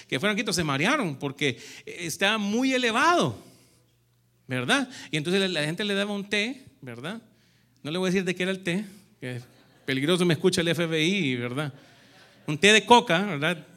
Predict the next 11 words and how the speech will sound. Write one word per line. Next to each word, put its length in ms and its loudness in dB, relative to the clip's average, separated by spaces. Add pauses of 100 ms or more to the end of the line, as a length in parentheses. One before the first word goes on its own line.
(120)
Tengo 160 -8
entendido. 460 0
Entonces 420 -4
le 60 0
daban 260 4
eso 160 6
y 140 4
pues 160 -2
ya 120 4
con 160 2
eso. 380 0